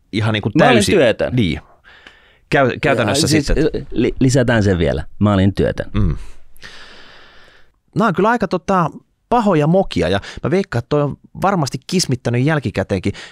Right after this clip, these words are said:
Speaker 1: Mä en tiedä, oliko se vielä paluumatkalla lentokentältä, että mietit, että mitä ihmettä tässä tapahtui, vai oliko se sit sillä tavalla, että iskikö se kongi vasta myöhemmin?
Speaker 2: Se kongi iski sen jälkeen, kun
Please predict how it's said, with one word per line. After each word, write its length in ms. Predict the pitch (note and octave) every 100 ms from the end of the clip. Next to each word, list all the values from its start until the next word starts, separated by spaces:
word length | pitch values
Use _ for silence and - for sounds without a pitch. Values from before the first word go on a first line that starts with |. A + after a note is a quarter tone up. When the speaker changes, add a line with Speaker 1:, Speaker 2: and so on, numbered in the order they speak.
| -
Speaker 1:
Mä 80 | -
en 40 |
tiedä, 200 | B3 A3
oliko 200 | A3+ G3+
se 120 | E3+
vielä 180 | D#3+ D3+
paluumatkalla 720 | - F3 B2+ A2+ - A#2+ A2
lentokentältä, 640 | C#3+ B2 G2+ F2 E2+ D#2+
että 120 | E2+ A#2
mietit, 280 | A2+ G#2
että 160 | G#2 - -
mitä 220 | G3 G3+
ihmettä 360 | F#3+ A3 C#3+ -
tässä 200 | - -
tapahtui, 480 | D3+ - - - - - -
vai 80 | G#2+
oliko 160 | D3 D3+
se 60 |
sit 160 | B2 B2+
sillä 200 | D#3 C3
tavalla, 160 | G#2 G2
että 140 | -
iskikö 240 | - - -
se 80 |
kongi 500 | A#2 D#3+ C3+ F#2 D2 - _ _ _ -
vasta 360 | G2+ - F#2 - _
myöhemmin? 340 | A#2 F#2 D2 - - - -
Speaker 2:
Se 140 | - A2
kongi 520 | C3+ D3+ C3+ A2 A#2+
iski 220 | A#2+ A2+
sen 260 | A2+ B2 A2+
jälkeen, 520 | G#2+ G2+ F2+ G#2 F#2+
kun 240 | G2+ F#2+